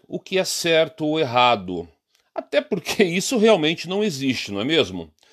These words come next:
A minha proposta é de trazer reflexões e possibilidades de como encaramos as diversas situações da nossa vida. Se vamos começar esta jornada, é importante entender que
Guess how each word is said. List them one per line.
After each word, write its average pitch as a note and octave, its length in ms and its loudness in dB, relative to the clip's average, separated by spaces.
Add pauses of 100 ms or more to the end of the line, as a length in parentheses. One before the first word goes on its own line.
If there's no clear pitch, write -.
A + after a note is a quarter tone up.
(420)
A B2+ 120 -2
minha G3+ 280 -6
proposta D#3 680 0
é C#3 40 -2
de C3+ 100 -8
trazer A2 480 -4
reflexões C#3 840 -4
e A#2+ 60 -8
possibilidades G2+ 920 -2
de E3 100 -8
como B3+ 280 -4
encaramos D3+ 760 -2 (280)
as D#3+ 180 -8
diversas C#3+ 580 -4
situações A#2 840 -6
da G#2+ 100 -6
nossa G#2 300 -6
vida. D#2 360 -10 (1500)
Se - 200 -4
vamos F4+ 280 -2
começar B2 560 2
esta G#2+ 260 -6
jornada, G#2 580 -4
é F3+ 40 -6
importante D#3+ 600 -6
entender G#2+ 720 -2 (280)
que - 160 -14